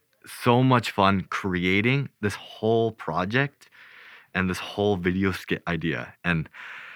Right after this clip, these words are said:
from there, I realized, "Hmm, maybe I could, you know, do something with this." Uh, fast forward, you know, a couple of years, uh, covid happens. And I was really bummed out 'cause, uh, even before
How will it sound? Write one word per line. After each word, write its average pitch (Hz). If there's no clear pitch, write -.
from 113
there, 104
I 98
realized, 98
"Hmm, 143
maybe 127
I 110
could, 101
you 104
know, 82
do 135
something 95
with 71
this." -
Uh, 87
fast 110
forward, 123
you 101
know, 90
a 85
couple 101
of 101
years, 101
uh, 82
covid 139
happens. 87
And 90
I 95
was 95
really 123
bummed 101
out 95
'cause, 90
uh, 82
even 143
before 127